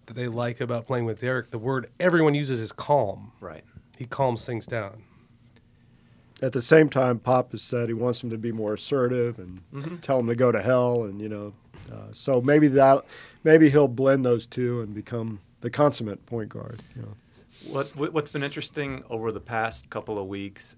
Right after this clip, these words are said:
Speaker 2: in terms of kind of how the rest of the N B A is coming to terms with this new, um, chapter in Spurs history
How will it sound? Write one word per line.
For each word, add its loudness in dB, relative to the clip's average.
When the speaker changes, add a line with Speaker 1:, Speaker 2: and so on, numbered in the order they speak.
Speaker 2:
in -14
terms -10
of -14
kind -10
of -14
how -6
the -12
rest -12
of -14
the -12
N -14
B -10
A -8
is -16
coming -12
to -16
terms -12
with -14
this -16
new, -14
um, -16
chapter -8
in -12
Spurs -12
history -10